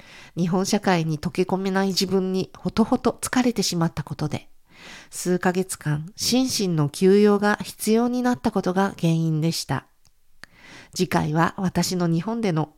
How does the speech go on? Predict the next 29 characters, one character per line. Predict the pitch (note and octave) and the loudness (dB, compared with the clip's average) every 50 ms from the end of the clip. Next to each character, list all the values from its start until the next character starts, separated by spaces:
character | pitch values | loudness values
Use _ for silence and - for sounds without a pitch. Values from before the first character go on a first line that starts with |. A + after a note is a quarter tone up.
| - | -6
黒 | - - G3 G3 A3 | 0 2 2 4 4
歴 | A#3+ C4+ - - | 2 0 0 -4
史 | - - B3 | -4 -2 0
に | G#3+ G3 G3 | 0 -2 -2
つ | - - E3+ | 0 0 0
い | E3+ E3 | 0 0
て | - F#3+ - | -4 -4 -4
お | - | -2
話 | D3 C#3 F3 D3+ E3 - | -2 0 0 0 0 0
し | - E3+ | -2 -4
い | E3 | -2
た | - F3 | -2 -2
し | - - F3+ | -2 -2 -4
ま | F#3 F3+ | -4 -4
す | - - | -4 -4
ね。 | E3 F3+ A3+ F4 - - - - - - - - - - - - - - - - - - - - - - | -4 -4 -4 -4 -8 -14 -20 -20 -20 -20 -20 -20 -20 -20 -20 -20 -20 -20 -20 -20 -18 -18 -16 -16 -16 -2
本 | - G#3+ A3 A3 | 2 2 2 2
日 | G#3 F#3 F3+ - D#3 | 2 -4 -4 -4 -2
の | D3 D3 | -2 0
お | D3 | 0
話 | D#3 F#3 - F3+ E3+ - F3 | -2 -2 -4 -4 -4 -2 0
は | E3 F3 F3 - | 0 0 0 -2
い | E3+ | -6
か | D#3+ - F#3+ | -4 -4 -2
が | D3+ D#3 | -2 -2
で | D3 - | -4 -6
し | C3 - | -8 -10
た | - C#3 - | -12 -12 -10
か？ | - C#3+ E3+ A#3+ | -8 -8 -6 -8